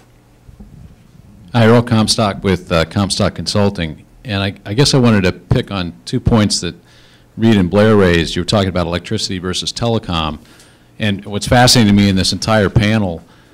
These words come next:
um, who I have great respect for, nobody mentioned the dreaded word common carriage. Uh, but frankly, that's a model that's been well litigated, well tried. And, uh, what you're all talking about is essentially circling around the same thing, which is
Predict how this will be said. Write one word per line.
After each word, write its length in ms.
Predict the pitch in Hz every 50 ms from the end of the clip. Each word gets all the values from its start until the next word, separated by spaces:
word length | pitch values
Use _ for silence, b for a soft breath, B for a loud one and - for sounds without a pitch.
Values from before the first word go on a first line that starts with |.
| b b -
um, 200 | 98 95 92 95
who 80 | 95 92
I 120 | 90 90
have 160 | 92 92 -
great 180 | - 98 95 80
respect 380 | 73 85 - - 101 104 104 -
for, 360 | - 98 95 95 87 82 78 - - - - - - - - - - - -
nobody 300 | 117 123 131 123 120 110
mentioned 340 | 107 110 107 - - 98 92
the 40 |
dreaded 320 | 87 95 101 101 98 95 87
word 220 | 92 90 82 -
common 320 | - - 101 101 92 87 80
carriage. 580 | - - 101 98 92 82 - - - - - _ _ _ _ _ - -
Uh, 340 | - 85 85 - - -
but 200 | - - - 98
frankly, 360 | - - 120 113 113 117 104 98
that's 240 | 95 101 98 -
a 40 | 107
model 320 | 98 98 95 98 95 92 90
that's 180 | 90 90 - -
been 380 | - 95 90 90 87 80 - -
well 380 | 104 104 104 104 101 101 101 - _ -
litigated, 600 | - 113 110 107 104 95 98 98 95 92 90 78
well 180 | - 90 90 92
tried. 540 | 92 - - 101 98 95 92 87 85 82 b b b b b b b b b b b b b _
And, 160 | - 107 110 104
uh, 100 | 104 95
what 200 | 113 117 - -
you're 140 | 107 104
all 160 | 113 131 135 127
talking 380 | - 117 107 98 92 - 95
about 320 | 90 78 90 90 87 87 85
is 140 | 85 85
essentially 720 | 95 92 - - 113 107 98 - 95 90 87 87 82 76 b b b b b b b b
circling 460 | - - - 131 120 120 117 110 101 98
around 300 | 98 101 101 101 98 90
the 80 | 90
same 320 | - - 110 104 98 92 87
thing, 400 | - - 110 107 98 85 82 82
which 220 | 85 85 - -
is 260 | 92 85 82 80 -